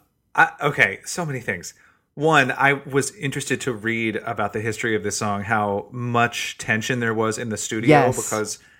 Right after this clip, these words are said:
Speaker 2: Yes.
Speaker 1: everyone was a perfectionist about different things, and it so illustrates the point you just made, I think, about how they operate in the song. It's, it really is, uh, two different musical minds coming together in a way that is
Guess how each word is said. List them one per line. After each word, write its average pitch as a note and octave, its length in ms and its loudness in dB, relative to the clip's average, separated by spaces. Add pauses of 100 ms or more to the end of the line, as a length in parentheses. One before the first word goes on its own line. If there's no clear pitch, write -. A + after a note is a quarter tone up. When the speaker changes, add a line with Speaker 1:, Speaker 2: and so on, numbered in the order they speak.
(100)
Speaker 2:
Yes. G#2+ 300 -6
Speaker 1:
everyone C#3 420 4
was A#2+ 120 2
a A#2 40 -6
perfectionist A#2+ 760 0
about A#2+ 300 0
different A#2 280 -4
things, B2 480 -2 (120)
and A#2 320 -4
it C#3 160 -4
so C#3 580 2 (960)
illustrates D3 500 2
the - 80 -10
point B2+ 260 -6
you A#2+ 100 -6
just A2 200 -6
made, A#2+ 220 0
I G2+ 80 -6
think, G#2 180 -6
about G2 220 -6
how A2+ 220 -2
they G#2+ 120 -2
operate G2 380 -4
in F2+ 80 -8
the F2+ 60 -6
song. D#2+ 420 -8 (480)
It's, D#3+ 160 0
it E3 200 -2
really E3 380 -2
is, D#3+ 260 0
uh, B2+ 280 0 (160)
two E3+ 560 -2
different C#3 480 -4
musical A#2 480 -4
minds G#2+ 540 -2
coming A2 280 -4
together G#2+ 420 -2
in A#2 200 -8
a - 40 -6
way C3+ 200 0
that C#3 180 -2
is B2+ 220 -6